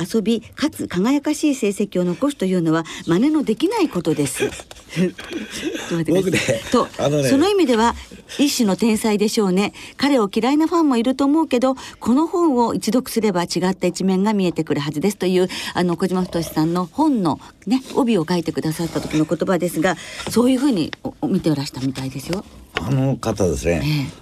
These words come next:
Speaker 2: 私、あの、障害に乗ったんですよ。デビューして二年目に。で、僕の重賞っていうのは東京障害特別賞だった。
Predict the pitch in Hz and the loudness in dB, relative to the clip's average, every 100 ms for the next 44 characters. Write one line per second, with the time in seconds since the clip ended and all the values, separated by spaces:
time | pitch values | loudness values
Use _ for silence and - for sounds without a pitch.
0 | - 110 127 123 117 104 107 - - 156 | -6 -2 0 2 2 2 -2 -2 2 4
1 | 160 170 160 73 147 107 110 78 - 71 | 4 4 4 2 0 2 0 0 0 0
2 | 73 - - - - 80 123 113 - 80 | -2 -6 -18 -20 -4 0 2 2 0 2
3 | 101 110 107 95 73 - - - - - | 4 4 4 2 0 -6 -12 -20 -18 -18
4 | - - - - 139 123 - - - - | -18 -20 -10 0 2 2 -2 -10 -16 0
5 | 165 165 151 107 92 120 104 113 107 85 | 2 4 4 4 2 2 2 2 2 -2
6 | 76 107 110 110 104 113 92 87 71 69 | 0 0 2 2 2 2 0 -2 -4 -4
7 | 69 - - 82 - | -6 -8 -12 -14 -18